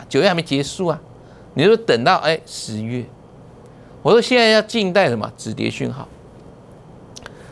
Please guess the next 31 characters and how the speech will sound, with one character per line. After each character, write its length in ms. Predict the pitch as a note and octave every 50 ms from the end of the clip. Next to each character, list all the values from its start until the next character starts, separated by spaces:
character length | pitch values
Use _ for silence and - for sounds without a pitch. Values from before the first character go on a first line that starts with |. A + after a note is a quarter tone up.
| - - - -
止 120 | - D3+
跌 100 | F3+ G#3+
讯 180 | G#3 A#3 A3+ A3
号， 240 | G#3+ G3 D3 A#2+ A2
我 120 | A#2 C#3
一 100 | F3+ G3+
直 320 | F3+ - D#3 D3 D3+ D#3 - - - - - - - - - - -
有 120 | D3 B2+
跟 160 | A#2 - D#3 D3
大 80 | D3
家 80 | C#3 C#3
做 120 | C#3 C3
分 200 | - C#3 A#2+ A#2
享， 160 | A#2+ - - - - - - - - - - - - - - - - - - - - - - - - - - - - - - -
刚 160 | F#3+ G3 G#3+
刚 100 | A3+ A3+ G#3+
也 160 | C#3+ B2+ C3+
讲 200 | - - - -
了， 60 | - - - - - -
什 140 | - - C3+
么 60 | D3+
叫 40 | F#3
止 160 | G3 - -
跌？ 140 | - - - - - - - - - - - - -
你 100 | - F#3+
不 100 | F#3 -
要 100 | A#3 A#3+
再 80 | A3+ A3
破 240 | A3 - G#3+ G3 F#3+
低 220 | - F#3 E3+ E3+
啊！ 80 | E3+